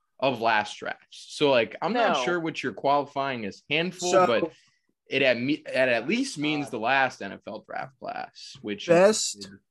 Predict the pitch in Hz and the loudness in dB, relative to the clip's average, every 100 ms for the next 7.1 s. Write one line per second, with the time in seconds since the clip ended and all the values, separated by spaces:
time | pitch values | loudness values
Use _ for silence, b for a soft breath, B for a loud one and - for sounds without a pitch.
0 | _ _ _ _ b b 165 233 - 240 | _ _ _ _ b b 2 2 2 4
1 | 240 240 208 170 175 190 208 196 202 180 | 6 6 6 4 4 4 4 4 4 2
2 | - 151 135 151 226 302 - _ _ - | 2 -12 -6 0 2 2 0 _ _ 0
3 | 156 170 - 175 160 147 139 131 139 147 | 2 2 0 -2 -2 -2 -4 0 2 0
4 | - _ _ _ _ _ _ _ _ _ | -4 _ _ _ _ _ _ _ _ _
5 | _ - 143 - - 143 185 175 139 123 | _ -6 -6 -4 0 4 6 4 2 -4
6 | 131 139 156 165 147 139 139 131 120 107 | -6 -4 -4 -8 -6 -8 -8 -6 -6 -6